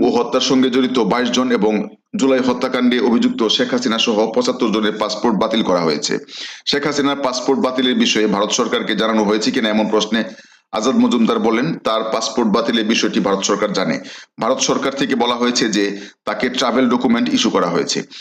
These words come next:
শেখ হাসিনা গত পাঁচই আগস্ট ছাত্র নেতৃত্বাধীন গণ অভ্যুত্থানের মধ্যে প্রধানমন্ত্রী পদ থেকে পদত্যাগ করেন এবং ভারতে পালিয়ে যান। তখন থেকে তিনি সেখানে অবস্থান করছেন।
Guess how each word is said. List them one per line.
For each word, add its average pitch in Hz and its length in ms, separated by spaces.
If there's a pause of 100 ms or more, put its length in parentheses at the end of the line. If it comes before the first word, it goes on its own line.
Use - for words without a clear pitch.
(160)
শেখ 180 180
হাসিনা 139 260
গত 131 160 (100)
পাঁচই 131 260
আগস্ট 131 300
ছাত্র 131 280
নেতৃত্বাধীন 123 580
গণ 117 160
অভ্যুত্থানের 110 560
মধ্যে 107 300 (440)
প্রধানমন্ত্রী 123 540
পদ - 200
থেকে 123 220
পদত্যাগ 117 400
করেন 120 240
এবং 104 260
ভারতে 98 300
পালিয়ে 101 360
যান। 80 180
তখন - 280
থেকে 127 180
তিনি 113 220
সেখানে 104 320
অবস্থান 90 320
করছেন। 67 340